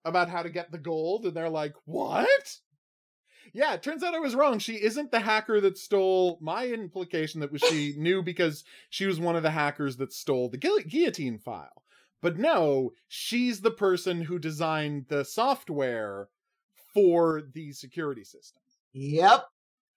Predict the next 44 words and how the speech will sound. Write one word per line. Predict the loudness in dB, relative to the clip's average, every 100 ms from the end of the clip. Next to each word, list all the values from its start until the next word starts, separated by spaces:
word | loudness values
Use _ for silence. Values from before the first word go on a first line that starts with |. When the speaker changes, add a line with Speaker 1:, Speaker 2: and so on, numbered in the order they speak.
| _ _ _ _ _ _ -4
Speaker 1:
And | 4
Speaker 2:
Yeah, | 8 10
Speaker 1:
so | 8
Speaker 2:
when | 6
Speaker 1:
she | 4 2
Speaker 2:
it | -2
Speaker 1:
feels, | -2 2 2 2 -2 2
and | 6
she | 6 6
feels | 0 2 2 -2 -14 -8
quite | 0 2 2
understandably | 0 -2 -2 0 -2 -2 -4 -6 -10 _ _
that | -4 -4
she | -4 -4 0
is | 0 0
as | 0
much | 0 0 0
entitled | -2 0 0 0 -6
to | -2
that | -2 0
gold | 0 0
as | -2
anyone | -4 -2 0 0 0 -2
<laughs> |
is. | -4 -4 -8 -14 _ -20 -20 -20 _ _ -20 -8
Speaker 2:
<laughs> | -2 0 -2 -4 -2 0 -2 -4 _ -10 -6 -4 -6 -10 _
Speaker 1:
Like, | -4 -2
it's | 0
all | 0 -2
stolen | -2 0 2 0 -2
gold, | 0 2 0 -2 -8
so, | -8 -8 -6
you | -10
know, | -10 -14 -14
I'm | -10 -8
as | -8
entitled | -6 -2 -2 -2
as | -4 -4
anyone | -4 -4 -6
since | -8 -4
I | -2
built | 0 -2
the | -2
system. | -6 -6 -8 -14